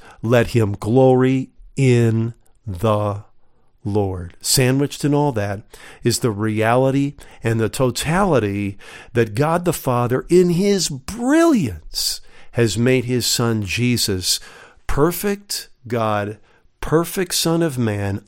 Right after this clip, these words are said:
unto me, my infinite source of wisdom, my infinite source of righteousness, my infinite source of sanctification, and my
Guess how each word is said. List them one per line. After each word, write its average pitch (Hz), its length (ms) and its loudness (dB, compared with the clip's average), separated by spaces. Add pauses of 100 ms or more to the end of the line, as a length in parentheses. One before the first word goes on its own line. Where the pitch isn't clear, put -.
unto 131 1160 -2
me, 113 540 -4 (380)
my 123 640 0 (160)
infinite 123 720 2
source - 680 0
of 110 200 -6
wisdom, 98 680 -4 (340)
my 127 420 2 (140)
infinite 139 600 2
source 120 640 -2
of 107 180 -8
righteousness, 101 960 -6 (320)
my 110 300 0 (100)
infinite 160 560 0
source 123 560 -2
of 107 120 -6
sanctification, 101 1300 -4 (340)
and 107 180 0
my 101 280 -2